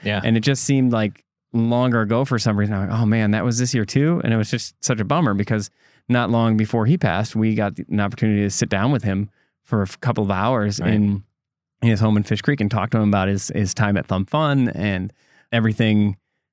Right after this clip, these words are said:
Speaker 2: that transpired there over four decades and, and really his wistfulness talking about wishing he, he could be there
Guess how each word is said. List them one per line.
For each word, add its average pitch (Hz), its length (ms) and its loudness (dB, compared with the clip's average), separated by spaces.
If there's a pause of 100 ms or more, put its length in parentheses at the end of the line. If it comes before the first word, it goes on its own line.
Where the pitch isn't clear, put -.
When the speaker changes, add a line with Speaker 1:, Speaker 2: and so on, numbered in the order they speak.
(140)
Speaker 2:
that 107 240 0
transpired 110 560 0
there 110 240 0
over 107 180 0
four 117 240 -2
decades 110 520 0
and, 92 300 -2
and 101 240 2
really 113 280 2
his 104 480 -2
wistfulness 104 640 -2
talking 104 320 0
about 95 260 0
wishing 101 320 0
he, 95 220 -4
he 107 180 -2
could 95 160 -4
be 104 140 2
there 101 260 -2